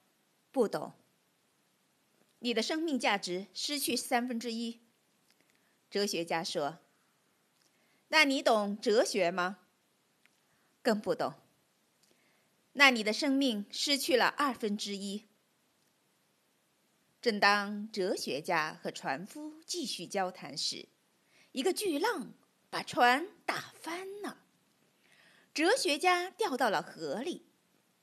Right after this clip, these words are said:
这时船夫问：“您会游泳吗？”哲学家喊道：“不会，不会。”船夫说：“那你的生命价值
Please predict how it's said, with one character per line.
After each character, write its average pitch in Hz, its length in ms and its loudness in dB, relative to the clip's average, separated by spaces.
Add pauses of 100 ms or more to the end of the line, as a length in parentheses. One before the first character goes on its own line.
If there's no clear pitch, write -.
(720)
这 214 180 4
时 170 460 0
船 185 260 -6
夫 226 200 -8
问 180 340 0 (1040)
：“您 339 100 -2
会 403 220 -2
游 320 160 0
泳 226 320 4
吗？” 254 300 -4 (1500)
哲 202 160 2
学 208 180 -2
家 180 140 -2
喊 185 260 -8
道 - 280 -12 (240)
：“不 359 180 6
会， 466 500 4
不 320 200 4
会。” 508 560 6 (1400)
船 175 240 0
夫 190 120 -6
说 185 500 0 (600)
：“那 214 300 2
你 151 160 -8
的 139 100 -2
生 190 180 0
命 175 220 -4
价 151 240 4
值 139 440 -6